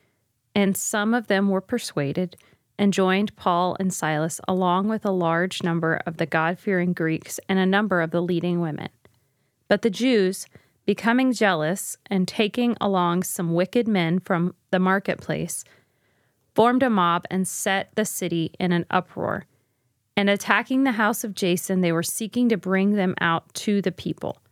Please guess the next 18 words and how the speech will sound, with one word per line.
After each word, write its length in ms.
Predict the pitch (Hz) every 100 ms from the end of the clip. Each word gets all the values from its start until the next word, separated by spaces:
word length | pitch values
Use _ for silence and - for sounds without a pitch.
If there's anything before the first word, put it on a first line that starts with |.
| _ _ _ _ _ _
When 160 | 208 233
they 120 | 262
did 180 | 269 214
not 260 | 226 -
find 300 | - 208 208
them, 140 | 185 180
they 100 | 180
began 400 | 190 190 196 202
dragging 500 | 196 180 185 196 185
Jason 560 | 202 196 185 - 202
and 180 | - 196
some 200 | - 220
brethren 420 | 196 180 185 190
before 380 | 185 180 196 185
the 100 | 185
city 320 | - 170 165
authorities, 540 | 165 - 185 165 156 -
shouting, 500 | - 156 156 160